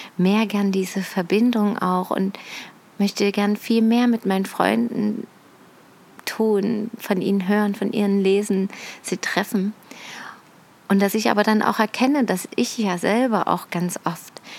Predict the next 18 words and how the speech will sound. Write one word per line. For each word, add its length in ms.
diese 260
Einsamkeit, 800
so 260
das 200
Alleinsein 840
und 200
diesen 260
Rückzug, 720
dass 180
ich 100
das 180
auch 220
ganz 320
oft 260
für 140
meine 380
Ent- 160
brauche. 420